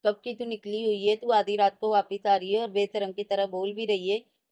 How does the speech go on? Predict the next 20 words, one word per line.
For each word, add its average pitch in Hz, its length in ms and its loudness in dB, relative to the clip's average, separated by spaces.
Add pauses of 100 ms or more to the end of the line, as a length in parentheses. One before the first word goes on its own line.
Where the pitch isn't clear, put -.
(120)
कि 233 80 -2
इतना 254 280 -4
ज़्यादा 240 320 4
हम 233 220 -4
थक 208 140 2
गए 220 280 0
हैं, 214 100 0
क्या 269 200 4
करके, 208 580 0
अय्याशी 233 480 0
करके, 233 600 0 (320)
घूम 277 280 4
घूम 294 220 0
के, 247 240 0
शॉपिंग 226 400 0
कर 330 120 0
करके 262 340 4
थक 254 140 0
गई 208 300 2
है। 190 80 -2